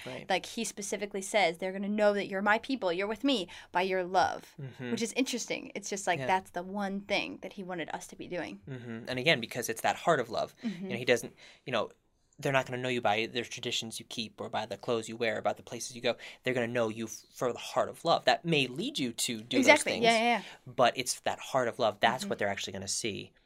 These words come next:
Speaker 1: and that's how they're gonna know
Speaker 2: Mm-hmm.
Speaker 1: you're with me.
Speaker 2: Yeah, it's not that external performance. It
Speaker 1: Mm-hmm.
Speaker 2: is that motivation that's coming out.
Speaker 1: Right.
Speaker 2: Yeah.
Speaker 1: And again, right, because the idea is anybody can have a tradition or go a place or
Speaker 2: Mm-hmm.
Speaker 1: wear the right thing, but only, really, only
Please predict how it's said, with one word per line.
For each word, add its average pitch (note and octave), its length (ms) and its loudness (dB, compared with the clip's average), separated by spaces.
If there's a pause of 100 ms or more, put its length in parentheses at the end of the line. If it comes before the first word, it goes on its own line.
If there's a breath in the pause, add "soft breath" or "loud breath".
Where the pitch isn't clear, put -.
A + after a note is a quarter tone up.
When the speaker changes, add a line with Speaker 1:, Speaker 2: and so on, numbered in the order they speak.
(100)
Speaker 1:
and A#2 140 -8
that's G2+ 180 0
how - 80 -6
they're G2+ 100 -6
gonna G2+ 200 -8
know G#2+ 260 -4
Speaker 2:
Mm-hmm. - 120 -8
Speaker 1:
you're G2 60 -10
with - 160 -12
me. - 160 -12
Speaker 2:
Yeah, - 140 -6
it's A#3+ 160 -2
not G#3+ 200 4
that G#3 220 -2
external G#3 400 0
performance. G#3 600 -2
It G#3 140 -4
Speaker 1:
Mm-hmm. - 100 -8
Speaker 2:
is G3 300 -2 (300 loud breath)
that F3+ 200 4
motivation F#3 560 -2
that's - 140 -10
coming F#3 280 -2
out. - 200 4 (240)
Speaker 1:
Right. - 200 -4
Speaker 2:
Yeah. - 120 -4
Speaker 1:
And C#3+ 120 2
again, C3+ 260 4
right, C#3+ 200 6
because C#3 320 0 (240 loud breath)
the C3 80 2
idea C3+ 300 6
is C#3 240 4
anybody C3+ 420 4
can G#2 380 -6 (800)
have A#2+ 140 -2
a A#2+ 40 -12
tradition A2+ 380 0
or F2+ 100 -4
go A2 220 0
a G2 40 0
place - 460 -4
or A#2 160 2
Speaker 2:
Mm-hmm. G#2+ 200 -4
Speaker 1:
wear A#2+ 160 0
the A2 100 -4
right G2+ 100 -4
thing, A#2 160 -2 (360 loud breath)
but B2 280 2
only, C#3 560 -4 (200)
really, G#3+ 280 -2
only D3 220 -6